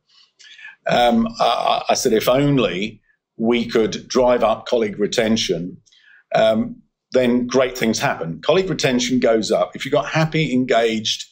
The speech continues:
well-trained, safe colleagues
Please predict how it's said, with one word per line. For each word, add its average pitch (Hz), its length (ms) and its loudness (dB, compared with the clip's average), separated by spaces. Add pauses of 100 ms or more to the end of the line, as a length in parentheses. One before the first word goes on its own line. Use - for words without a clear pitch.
(540)
well-trained, 120 840 2
safe 113 420 0
colleagues 104 800 -2